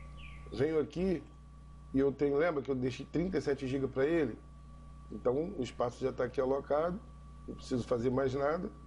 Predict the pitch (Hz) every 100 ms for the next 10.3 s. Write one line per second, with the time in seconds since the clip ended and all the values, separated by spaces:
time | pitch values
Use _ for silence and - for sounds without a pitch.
0 | - - - - 117 120 147 - - -
1 | - - - - - - - - - -
2 | - - - - - - - - - -
3 | - - 147 165 170 175 196 190 196 151
4 | 143 147 131 123 117 - 143 143 147 143
5 | - - - - - 135 135 135 131 135
6 | 131 147 135 131 131 - 113 - 110 107
7 | 101 104 117 170 151 101 - - - -
8 | - - - - - - - - - -
9 | 160 156 147 127 139 - 160 147 147 190
10 | 208 190